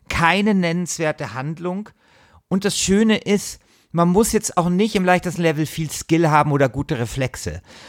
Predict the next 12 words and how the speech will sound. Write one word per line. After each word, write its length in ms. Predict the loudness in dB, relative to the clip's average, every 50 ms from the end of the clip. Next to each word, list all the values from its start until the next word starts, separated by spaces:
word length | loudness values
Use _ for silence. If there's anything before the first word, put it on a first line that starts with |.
| -10 -2
Und 260 | 0 0 0 0 0
anders, 380 | 2 2 4 4 4 2 2
ich 140 | -2 -6 -4
bin 120 | -2 0 0
ja 80 | 0 0
ein 60 | 0
großer 300 | -2 -4 -2 -2 -2 -2
Pro 220 | -2 -2 -2 0
Evo-Fan, 340 | 0 0 0 0 0 0 0
anders 300 | -2 -2 -4 -4 -4 -4
als, 340 | -6 -6 -6 -6 -6 -10 -10 -4
äh, 140 | -4 -4 -4